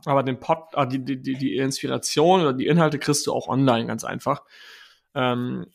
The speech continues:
zum Beispiel war ich bei Lena Gerkes Vortrag How to Build a Fashion Brand und ich hab mir wirklich erhofft, dass die so ein bisschen erzählt, wie man eine Brand aufbaut.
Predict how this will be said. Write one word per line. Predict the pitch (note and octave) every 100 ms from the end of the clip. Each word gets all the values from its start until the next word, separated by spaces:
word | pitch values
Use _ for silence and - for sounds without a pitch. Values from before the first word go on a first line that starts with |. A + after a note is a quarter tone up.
| -
zum | C#3+ C3
Beispiel | C#3 D#3+ D3 C3
war | C3
ich | D#3+ -
bei | C#3 C3 C3 C3 B2 -
Lena | B2 B2 D#3 C#3
Gerkes | A#2+ A#2+ C3+ - -
Vortrag | - D3 D3 C#3 C3
How | C3+
to | C3
Build | C3+ B2+
a |
Fashion | B2+ - - D#3 - C#3
Brand | C3+ D3 F3+ C4 - _ _ - - _ -
und | C3+
ich | D#3
hab | E3 E3
mir | D#3
wirklich | G#3 -
erhofft, | A#2+ B2
dass | B2+
die | -
so | A#2+
ein | A#2
bisschen | B2+ B2+ A#2
erzählt, | - C#3+ C3
wie |
man | A#2+ A#2
eine |
Brand | B2+ D3+ E3
aufbaut. | - - A#2+ C3+